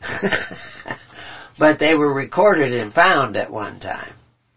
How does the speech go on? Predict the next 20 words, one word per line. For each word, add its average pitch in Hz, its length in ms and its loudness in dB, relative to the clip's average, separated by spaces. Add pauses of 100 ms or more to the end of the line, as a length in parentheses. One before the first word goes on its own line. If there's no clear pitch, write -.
(640)
We 131 100 -4
don't 147 200 0
know 151 180 0
what 147 240 0
happened 135 560 0
to 107 180 -6
'em. 113 300 -12
Somebody's 101 420 -6
probably 107 340 -2
trying 107 260 -4
to 101 140 -8
get 104 140 -6
D 110 180 -8
N 104 120 -8
A 107 180 -6
off 95 240 -8
'em 50 180 -14
or 50 140 -14
something. 50 380 -14 (1500)
But 135 320 2